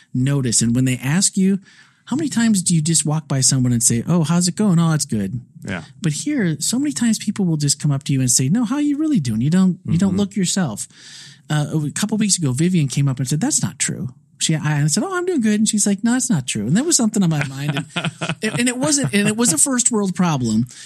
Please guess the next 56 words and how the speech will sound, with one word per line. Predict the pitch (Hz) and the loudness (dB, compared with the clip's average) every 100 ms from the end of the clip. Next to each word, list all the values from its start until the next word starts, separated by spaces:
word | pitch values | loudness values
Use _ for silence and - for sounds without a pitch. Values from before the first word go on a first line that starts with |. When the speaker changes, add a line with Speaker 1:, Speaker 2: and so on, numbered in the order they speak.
| - | -8
Speaker 2:
Yeah. | - | -2
Speaker 1:
But | 190 180 180 | 2 2 0
again, | 175 190 | 2 2
I | 139 | 2
think | 123 196 180 | 2 0 0
it | 151 | 0
just, | 156 147 - | 2 2 0
it's | 131 - | 0 0
that | 131 - | 0 0
overall | 160 208 190 160 | 0 2 2 2
culture | 147 - 139 - 120 | 0 -2 0 0 0
that | 117 120 | 0 -2
begins | 117 127 123 | 0 2 2
to, | - 123 117 | 2 2 0
to | - 127 | 0 -2
breed | 120 123 131 127 | 0 0 2 0
within | 120 135 | 0 0
itself | 120 - 123 113 117 | 0 2 0 0 -2
and | 117 | -2
within | 110 - 120 | -2 0 2
the | 110 | 2
members | 110 117 113 110 | 2 0 0 -2
and | 110 | -2
within | 110 117 117 | 0 0 0
the | 110 | 0
community | - 113 120 117 113 | 0 2 2 2 -2
to | 104 113 | -2 0
say, | - 113 104 113 _ - - - | 0 0 -2 -6 _ -20 -12 -2
"We | 165 | 0
are | 202 | 2
doing | 214 151 123 | 2 2 2
something | 117 120 117 123 117 117 - - _ _ - | 2 0 0 0 0 -2 -8 -20 _ _ -6
that | 127 123 | -4 0
we | 131 | 2
know | 139 151 | 4 4
we | 156 | 4
need | 139 120 | 2 0
to | 110 | 0
do. | 110 110 110 113 | 0 0 0 0
And | 113 | 2
the | 107 | 4
more | 113 143 | 4 4
we | 160 143 | 2 2
do | 131 | 0
it | 120 | 0
together, | 117 120 120 120 | -2 0 0 0
the | 107 | 2
more | 110 135 143 | 2 2 2
we | 131 | 2
enjoy | 123 110 117 | 2 0 -2
it, | 110 | -2
the | 113 | 0
more | 117 123 | 0 2
we | 117 | 2
share | - 135 127 127 | 2 2 0 0
it, | 123 | -2